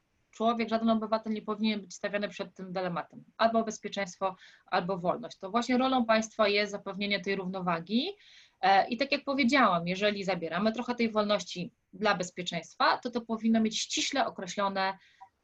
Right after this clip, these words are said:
tak, cezurę czasową, e, jaki powód, powinno być obywatelom wytłumaczone, e, dlaczego tak się dzieje i powinno dążyć do przywrócenia tego stanu sprzed, w pierwszym momencie, kiedy,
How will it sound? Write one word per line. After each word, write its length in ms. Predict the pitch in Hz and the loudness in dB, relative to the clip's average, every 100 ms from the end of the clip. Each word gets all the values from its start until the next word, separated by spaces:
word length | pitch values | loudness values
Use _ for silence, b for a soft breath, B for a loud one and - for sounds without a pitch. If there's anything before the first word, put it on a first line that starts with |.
| _ | _
tak, 160 | 247 247 _ | -2 -2 _
cezurę 340 | - 254 254 233 | -6 -2 2 2
czasową, 760 | 240 226 220 190 214 208 214 | 0 2 0 4 4 6 4
e, 440 | - 190 190 190 185 | 4 4 4 2 0
jaki 320 | 214 240 247 233 | 0 0 2 0
powód, 520 | 240 226 208 202 - | 4 4 4 -4 -6
powinno 260 | - 180 | -14 -12
być 180 | 185 185 | -10 -12
obywatelom 440 | - 190 202 190 175 | -14 -12 -8 -8 -4
wytłumaczone, 720 | 233 254 233 226 214 196 190 b b b - | -4 2 2 4 0 0 -4 b b b -6
e, 80 | |
dlaczego 360 | 185 202 214 196 | -2 0 0 -2
tak 160 | 190 180 | -4 -4
się 140 | 190 | -6
dzieje 360 | 170 175 170 294 - - | -2 0 2 2 2 -2
i 100 | 302 494 - | 0 0 2
powinno 640 | 294 247 262 285 285 - _ _ | 2 2 0 2 2 0 _ _
dążyć 400 | 233 247 262 240 | 2 2 2 -2
do 140 | 226 | -2
przywrócenia 560 | 226 247 226 240 294 254 | -2 0 0 0 0 0
tego 260 | 226 185 185 | 0 -4 -8
stanu 340 | - 190 185 | -4 -6 -6
sprzed, 720 | - - - 214 - - - _ _ _ _ _ _ _ _ _ _ | -12 -8 2 4 2 -2 -20 _ _ _ _ _ _ _ _ _ _
w 40 | |
pierwszym 340 | - 370 - 294 | 4 4 6 6
momencie, 420 | 247 247 247 240 | 8 6 4 -2
kiedy, 280 | - 208 | 0 2